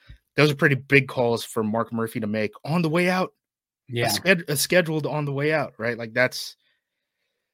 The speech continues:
Speaker 1: it's a pickle. I don't know what the right decision is, so.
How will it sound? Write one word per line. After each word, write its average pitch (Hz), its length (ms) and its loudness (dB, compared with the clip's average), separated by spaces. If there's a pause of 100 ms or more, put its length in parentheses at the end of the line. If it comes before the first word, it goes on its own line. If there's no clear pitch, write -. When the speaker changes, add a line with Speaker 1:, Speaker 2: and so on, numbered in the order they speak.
(120)
Speaker 1:
it's - 80 -10
a - 20 -10
pickle. 226 400 4 (460)
I 131 60 4
don't 165 100 4
know 190 100 6
what 202 140 4
the 160 160 4
right 175 200 0
decision 165 440 -2
is, 139 280 -4
so. 107 300 -10